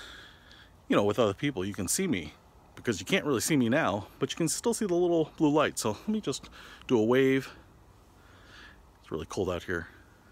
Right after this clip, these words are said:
but man, you can see it working.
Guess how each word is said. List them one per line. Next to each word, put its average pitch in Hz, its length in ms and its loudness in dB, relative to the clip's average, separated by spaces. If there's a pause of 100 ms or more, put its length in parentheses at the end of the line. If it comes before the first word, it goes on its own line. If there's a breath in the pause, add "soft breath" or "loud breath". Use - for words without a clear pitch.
(300 soft breath)
but - 160 -6 (240)
man, 110 200 0 (540 soft breath)
you - 1400 -8
can 110 100 -4
see 156 140 0
it 110 80 4
working. 95 380 -2